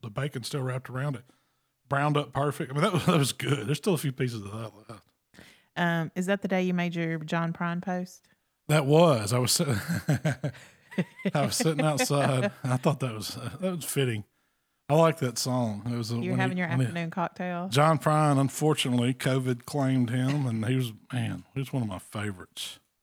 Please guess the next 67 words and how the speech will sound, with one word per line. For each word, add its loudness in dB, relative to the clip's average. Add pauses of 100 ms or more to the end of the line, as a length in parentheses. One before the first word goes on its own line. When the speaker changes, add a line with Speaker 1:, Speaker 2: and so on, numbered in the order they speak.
(640)
Speaker 1:
He's, 4
Speaker 2:
Um, 6
Speaker 1:
he's 6
one 4
of 0
Todd 2
Snyder's -4
favorites. -12
Speaker 2:
that -6
Speaker 1:
He -4
was -2
Speaker 2:
makes -8
Speaker 1:
buddies 0
Speaker 2:
sense. -8
Speaker 1:
with -10
him. -4
Speaker 2:
I -6
Speaker 1:
He -4
Speaker 2:
can, -2
Speaker 1:
said -4
he 0
always -2
Speaker 2:
yeah. -10
Speaker 1:
wanted -4
to -4
follow 0
him 2
around. -4 (560)
He -2
was 0
like -4
his -6
yes -6
man -4
when -4
he -4
got -6
to -16
be -8
around -6
him. -6
Speaker 2:
Oh, -4
Speaker 1:
He, -4 (180)
yeah, -2
Speaker 2:
really? 0
Speaker 1:
he 0
said -2
he 0
Speaker 2:
Yeah. 2
Speaker 1:
would -2
keep 0
his 0
mouth 2
shut, -4 (520)
just -6
Speaker 2:
And -4
just 0 (160)
Speaker 1:
listen 2
to 0
Speaker 2:
listen. -4
Speaker 1:
John 2
Prine, 2
and -4
he 0
would -4
get 0
him 0